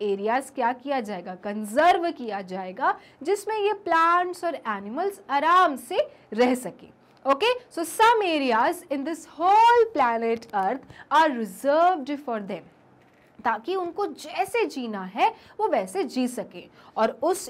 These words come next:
एरियाज में किसी भी प्रकार का कंस्ट्रक्शन नहीं होगा, किसी भी प्रकार का निर्माण वाला काम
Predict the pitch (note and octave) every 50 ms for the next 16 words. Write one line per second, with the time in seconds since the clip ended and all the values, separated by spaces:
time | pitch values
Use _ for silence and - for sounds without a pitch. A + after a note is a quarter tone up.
0 | - A#3+ A#3 G#3+ F#3 F3 E3+ E3+ E3+ E3+ E3+ - A#3 C#4 F4 F#4 - - - _
1 | _ _ _ - A#4 A4+ - A#4 G#4+ F#4 F4+ E4+ C4+ A#3+ A3 A3+ A3 A3 A#3 A#3
2 | C4+ C4+ C4+ B3 G#3+ G#3 G#3 - G3+ F#3 - - - B3+ B3 A#3+ A3+ G3 F#3+ F#3
3 | F#3+ G#3+ A3 G3+ F3 F#3 E3+ - - - - - - - - _ - F4+ F#4+ F#4+
4 | A4+ A4 G#4 G4+ - C#4+ B3 - B3 B3 B3+ B3+ - D4 C#4+ B3+ A3 G3 F#3+ G3
5 | G3 G#3 A#3 C4+ B3+ A3 G3 F#3+ G3+ A3 B3 A#3+ - G#3+ A#3+ D#4+